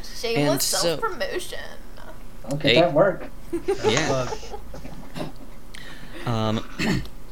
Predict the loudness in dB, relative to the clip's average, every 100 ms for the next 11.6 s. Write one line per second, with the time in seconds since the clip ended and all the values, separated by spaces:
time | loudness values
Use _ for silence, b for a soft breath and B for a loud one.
0 | -6 -6 -6 -6 -6 -6 -6 -6 -6 -2
1 | 2 4 4 2 4 4 4 2 2 4
2 | 2 2 0 0 0 2 4 4 4 2
3 | 2 4 2 2 2 4 4 2 2 2
4 | 2 0 0 2 2 2 0 2 2 2
5 | 0 2 4 4 4 6 6 4 0 0
6 | 0 0 B B B -2 0 2 4 4
7 | 2 -4 -2 0 0 0 0 2 2 0
8 | 0 0 -2 -4 B B B 0 4 4
9 | 4 2 0 2 4 4 2 4 4 4
10 | 0 0 0 0 2 2 0 0 0 0
11 | 0 0 -4 -4 -4 -6